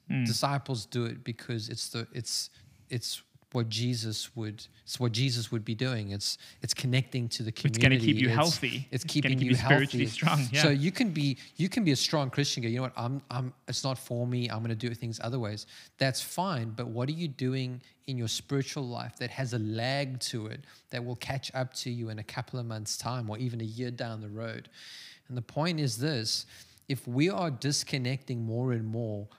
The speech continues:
Speaker 2: from the body of Christ, we are no, we're not being discipled, and we're not being disciples. We're allowing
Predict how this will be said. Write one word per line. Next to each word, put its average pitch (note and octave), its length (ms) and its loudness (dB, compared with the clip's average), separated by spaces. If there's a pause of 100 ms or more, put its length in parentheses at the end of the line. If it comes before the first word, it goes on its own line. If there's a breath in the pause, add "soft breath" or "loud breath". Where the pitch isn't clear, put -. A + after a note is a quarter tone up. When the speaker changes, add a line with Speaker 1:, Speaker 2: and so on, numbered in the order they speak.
Speaker 2:
from B2+ 180 0
the A#2 60 2
body A#2 300 2
of A2 120 -2
Christ, A2+ 580 -4 (800 soft breath)
we C#3 200 4
are E3+ 100 2
no, D3 320 2
we're C3+ 240 0
not C#3+ 300 0
being B2 520 0
discipled, C3+ 920 0
and A#2 160 -2
we're A#2+ 60 0
not A#2+ 200 -2
being A#2+ 160 -2
disciples. A#2 580 -2
We're A#2 120 -4
allowing B2 580 -2